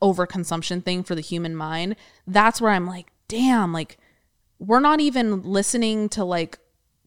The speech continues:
credible, um,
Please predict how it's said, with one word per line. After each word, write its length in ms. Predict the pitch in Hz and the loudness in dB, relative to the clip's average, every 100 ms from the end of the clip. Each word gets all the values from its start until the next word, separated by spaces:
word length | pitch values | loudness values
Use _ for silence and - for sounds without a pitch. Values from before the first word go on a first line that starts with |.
| _ | _
credible, 1040 | - - 208 202 196 208 196 180 175 180 _ _ _ _ _ _ - | -14 0 4 4 4 2 2 2 2 -2 _ _ _ _ _ _ -2
um, 640 | 190 175 160 160 151 170 | 2 2 0 -4 -8 -12